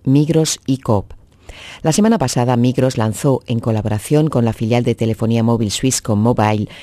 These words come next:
su propia tarjeta sim de prepago denominada M Budget Mobile. Vendida sin contrato y sin tasa de base,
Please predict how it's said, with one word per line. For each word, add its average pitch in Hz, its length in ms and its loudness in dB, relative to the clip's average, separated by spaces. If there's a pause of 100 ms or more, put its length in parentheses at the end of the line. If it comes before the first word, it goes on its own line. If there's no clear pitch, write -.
(100)
su - 200 -2
propia 170 300 0
tarjeta 120 440 -2
sim 143 260 2
de 117 140 0
prepago 120 420 0
denominada 120 760 0
M 131 300 2
Budget - 560 -2
Mobile. 104 560 0 (520)
Vendida 151 480 2
sin 170 220 -2
contrato 117 640 -2
y 117 100 -6
sin 120 240 -2
tasa 139 280 -2
de 104 140 0
base, 113 400 -2